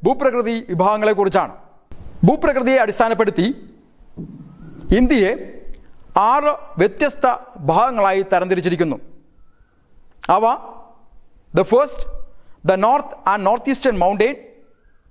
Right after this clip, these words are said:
northern plain, the peninsular plateau, the Indian desert, the coastal plain and the last one, the islands.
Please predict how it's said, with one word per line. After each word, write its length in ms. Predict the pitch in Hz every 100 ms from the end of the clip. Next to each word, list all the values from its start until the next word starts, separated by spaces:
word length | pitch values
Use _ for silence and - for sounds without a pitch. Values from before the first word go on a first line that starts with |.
| - - - - 143
northern 400 | 208 262 285 262 -
plain, 260 | 202 190 269 - - - - - - - - 170
the 60 | 196
peninsular 420 | 220 269 269 247 -
plateau, 360 | 180 185 220 330 - - - - - - - 151
the 80 | - 202
Indian 260 | 254 294 220
desert, 360 | 208 165 202 262 - - - - _ - - - 175
the 60 | 196
coastal 340 | 269 277 294 240
plain 240 | 233 196 202 196 - - - 160
and 80 | 170
the 60 | 180
last 220 | 208 240 269 220
one, 120 | 196 214 - - - -
the 80 | - 185
islands. 300 | 220 143